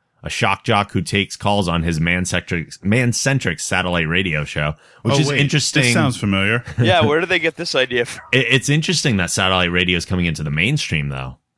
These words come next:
Speaker 3: Yeah.
Speaker 1: That's what I got out of this.
Speaker 2: Oh, <laughs>
Speaker 1: Is
Speaker 2: yeah,
Speaker 1: that
Speaker 2: that's
Speaker 1: ma-,
Speaker 2: true.
Speaker 1: satellite is such a mainstream thing to where they're basing a T V show on it?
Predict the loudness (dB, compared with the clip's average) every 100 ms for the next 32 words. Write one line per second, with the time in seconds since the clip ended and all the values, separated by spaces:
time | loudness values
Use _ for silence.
0 | _ -10 -2 0 0 0 2 0 0 -2
1 | -4 -4 -4 -4 -6 -8 -12 -18 _ _
2 | _ _ -2 -2 -2 -8 -4 -2 2 4
3 | 4 2 2 0 0 0 2 2 0 0
4 | -4 -2 0 0 -2 -2 -2 -2 -2 -2
5 | 0 0 0 -2 -2 -4 -4 -2 0 -2
6 | -2 -2 0 -2 -4